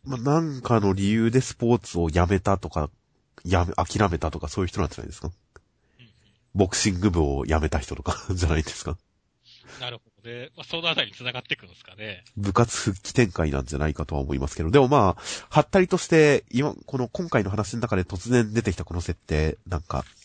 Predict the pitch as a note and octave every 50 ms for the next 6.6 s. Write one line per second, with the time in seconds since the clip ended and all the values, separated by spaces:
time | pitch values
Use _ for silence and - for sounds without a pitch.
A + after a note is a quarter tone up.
0 | _ _ _ _ _ _ _ - E2 D#2+ D#2 D2+ D2 C#2+ C#2+ C#2+ D#2 D#2+ - -
1 | - - - _ _ - - - - - - - A#2 - - D3 C3+ C3+ C3 B2
2 | A#2+ A2+ A2 A#2 A#2 A2+ - C3 - - C#3 C3 A#2+ A#2+ - A#2 G#2+ G2+ - B2
3 | B2 A#2+ G#2 G2 G#2+ G#2+ A2 - - - - D3+ C3+ A#2+ A2+ B2+ C3 - - -
4 | - _ _ _ - - F#2+ F2+ - - - E2+ G2+ F#2+ D#2+ - _ - - D2
5 | C#2+ D2 D2 C#2+ - - - - - - - - - - - - - F#2+ F2+ F2
6 | G#2 A2 G#2 F2+ - G#2+ F2+ E2 E2+ G2 F#2